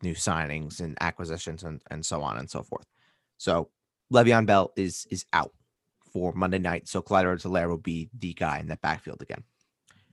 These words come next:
But when you're talking about a guy that, let's just go through his touch count for a second.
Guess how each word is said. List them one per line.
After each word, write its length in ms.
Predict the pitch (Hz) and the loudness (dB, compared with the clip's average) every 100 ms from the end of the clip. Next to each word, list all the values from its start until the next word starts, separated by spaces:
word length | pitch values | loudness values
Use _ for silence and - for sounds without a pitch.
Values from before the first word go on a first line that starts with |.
| _ _ _ _ _ - | _ _ _ _ _ 4
But 240 | 113 78 _ _ _ _ _ _ _ _ _ _ _ _ _ | 4 4 _ _ _ _ _ _ _ _ _ _ _ _ _
when 160 | 120 120 | 2 6
you're 140 | 151 | 6
talking 520 | - 143 139 - 135 | 6 6 8 6 0
about 320 | 123 113 107 - | 4 6 6 2
a 80 | 104 | 4
guy 460 | 107 98 80 82 - _ _ _ _ - | 6 8 6 -2 -10 _ _ _ _ 4
that, 320 | 101 95 - _ _ _ _ _ _ | 6 6 4 _ _ _ _ _ _
let's 160 | - 202 | 2 4
just 180 | 370 - | 4 6
go 160 | 202 | 6
through 260 | 190 - 165 | 6 6 4
his 180 | 107 131 | 4 2
touch 360 | - 113 - | 2 0 0
count 260 | - 85 71 _ | -6 -6 -6 _
for 180 | - | -8
a 60 | 80 | -6
second. 360 | - - - | -6 -8 -10